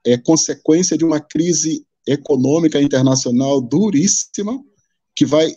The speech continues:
que já existia antes da pandemia e que foi agravada com a pandemia. E o que nós temos visto nesse momento é que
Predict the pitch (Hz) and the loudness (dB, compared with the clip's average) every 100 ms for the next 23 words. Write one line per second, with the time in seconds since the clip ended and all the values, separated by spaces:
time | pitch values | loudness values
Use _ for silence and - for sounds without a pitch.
0 | _ 139 165 254 240 - - 226 151 180 | _ 0 2 0 -2 -4 -4 -2 2 2
1 | - 165 143 139 131 113 117 165 254 _ | 0 -2 0 0 2 2 2 0 -2 _
2 | _ - - - 160 180 202 196 196 190 | _ -20 -20 0 0 2 0 2 2 0
3 | 196 190 113 143 175 165 156 131 143 139 | 0 -2 0 0 2 0 0 0 2 2
4 | 123 101 101 - _ _ _ _ _ - | 2 0 -4 -10 _ _ _ _ _ 0
5 | 131 131 - 147 165 151 143 - 156 - | 2 2 0 -2 0 0 0 2 0 2
6 | 143 175 123 113 127 156 135 - - _ | 0 2 0 -2 2 4 2 -2 -18 _
7 | _ _ 135 135 160 | _ _ -4 0 2